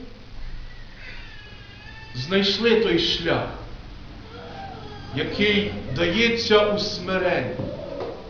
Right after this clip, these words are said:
який дається в любові, дорогі, іншого шляху немає. Коли читаємо молитви святих угодників Божих,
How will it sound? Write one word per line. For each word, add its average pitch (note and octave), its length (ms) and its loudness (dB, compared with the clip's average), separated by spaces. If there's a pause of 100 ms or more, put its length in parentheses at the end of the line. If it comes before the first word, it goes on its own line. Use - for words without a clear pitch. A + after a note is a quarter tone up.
(400)
який A3 380 4
дається A#3+ 640 10
в A#3 140 10
любові, A#3 760 10
дорогі, A3 680 8 (480)
іншого G#3+ 600 8
шляху G3+ 540 8 (120)
немає. F3+ 420 2 (3750)
Коли F#3+ 200 8
читаємо G3+ 600 10
молитви G3+ 540 6
святих G3+ 440 4 (160)
угодників G3+ 640 6
Божих, A3 400 6